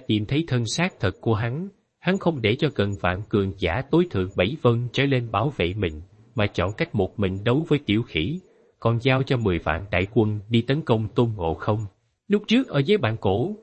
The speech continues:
cả trăm vạn đại quân của lão già Như Lai cũng không ngăn cản được ta, giờ chỉ mười vạn người cũng muốn làm hại ta sao?" Giọng nói đầy kiêu ngạo và ngạo mạn vang lên từ miệng Tôn Ngộ Không, và cũng lập tức biến thành trạng thái người khổng lồ hỗn độn.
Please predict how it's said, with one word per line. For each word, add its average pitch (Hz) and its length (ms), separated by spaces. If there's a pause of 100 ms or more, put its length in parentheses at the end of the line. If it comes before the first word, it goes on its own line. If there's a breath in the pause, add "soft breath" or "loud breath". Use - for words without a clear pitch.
(160)
cả 135 160
trăm 165 160
vạn 107 280
đại 98 200
quân 139 220
của 123 120
lão 110 180
già 95 360 (160)
Như 127 140
Lai 123 280
cũng 135 200
không 110 220
ngăn 110 220
cản 113 260
được 92 200
ta, 101 260 (320)
giờ 135 180
chỉ 147 140
mười 110 220
vạn 101 300
người 90 180
cũng 120 260
muốn 175 180
làm 95 200
hại 85 200
ta 120 160
sao?" 117 360 (160)
Giọng 110 300
nói 131 280
đầy 87 140
kiêu 104 280
ngạo 82 280 (260)
và 92 180
ngạo 90 240
mạn 73 200 (200)
vang 139 200
lên 143 320
từ 101 120
miệng 85 260
Tôn 147 160
Ngộ 80 200
Không, 98 300 (380 soft breath)
và 113 380
cũng 139 220
lập 104 200 (120)
tức 208 140 (160)
biến 147 260
thành 104 180
trạng 90 300
thái 147 220
người 101 240
khổng 131 260
lồ 92 180
hỗn 98 260
độn. 78 200